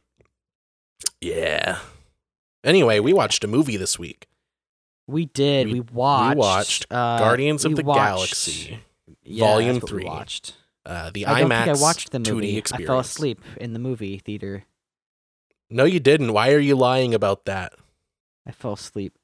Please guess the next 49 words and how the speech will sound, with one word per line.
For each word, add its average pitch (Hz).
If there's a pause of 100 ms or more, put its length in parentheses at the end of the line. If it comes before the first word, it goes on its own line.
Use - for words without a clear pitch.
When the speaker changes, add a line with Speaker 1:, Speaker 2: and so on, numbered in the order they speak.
Speaker 1:
What 127
Speaker 2:
and 104
Speaker 1:
bit 127
Speaker 2:
I -
Speaker 1:
is 107
Speaker 2:
was 85
like, 101
Speaker 1:
this? - (840)
Speaker 2:
I 123
fell 135
asleep 180 (160)
when 143
we 131
got 156
there. 113
I 110
Speaker 1:
Did 117 (100)
Speaker 2:
gave 127
you 143
the 147
Speaker 1:
you? -
Speaker 2:
popcorn, 165
and 127
I 120 (200)
sat 151
down, 135
and 123
I 117 (140)
just - (140)
out 117
like 117
a 117
light. 110 (240)
I 123
cried 143
in 147
my 127
sleep. -
That's 135
Speaker 1:
That, 135
Speaker 2:
why 120
I 120
was 113
Speaker 1:
I 123
was 127
gonna 123
Speaker 2:
tearing 127
up. 127
Speaker 1:
say, 117